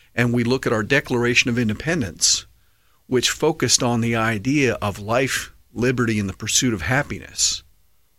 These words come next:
those natural freedoms which we are endowed by our Creator. So our country's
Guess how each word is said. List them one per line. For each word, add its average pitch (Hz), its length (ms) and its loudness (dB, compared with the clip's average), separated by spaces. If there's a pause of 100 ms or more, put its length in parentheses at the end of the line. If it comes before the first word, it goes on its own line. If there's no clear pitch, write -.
(420)
those 117 260 0
natural 110 800 0 (160)
freedoms 131 920 -4 (360)
which 113 260 0
we 135 180 2
are 101 280 0
endowed 110 480 -2
by 101 160 0
our 98 120 0
Creator. 104 600 -4 (1500)
So 120 460 2 (120)
our 127 140 4
country's 120 960 -2